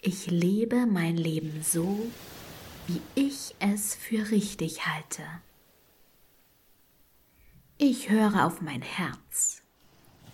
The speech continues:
Alles ist gut. Ich bin dankbar.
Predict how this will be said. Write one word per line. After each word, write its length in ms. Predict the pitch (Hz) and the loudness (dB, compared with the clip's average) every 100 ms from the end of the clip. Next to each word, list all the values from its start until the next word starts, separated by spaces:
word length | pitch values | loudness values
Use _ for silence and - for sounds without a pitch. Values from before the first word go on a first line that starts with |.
| - - - - - - - - | -20 -20 -20 -18 -18 -16 -14 2
Alles 720 | 196 190 185 190 - - - - - - - - | 4 6 4 2 -2 -4 -6 -12 -20 -20 -20 -4
ist 260 | 285 - - | 0 0 -2
gut. 460 | 240 - - - - - _ _ _ _ _ _ _ _ _ _ _ - | -12 -14 -14 -16 -16 -20 _ _ _ _ _ _ _ _ _ _ _ -2
Ich 280 | 269 - - | -2 -2 -8
bin 260 | 147 143 | -12 -8
dankbar. 720 | 160 185 196 - 151 131 175 | 0 2 2 0 -4 -4 -6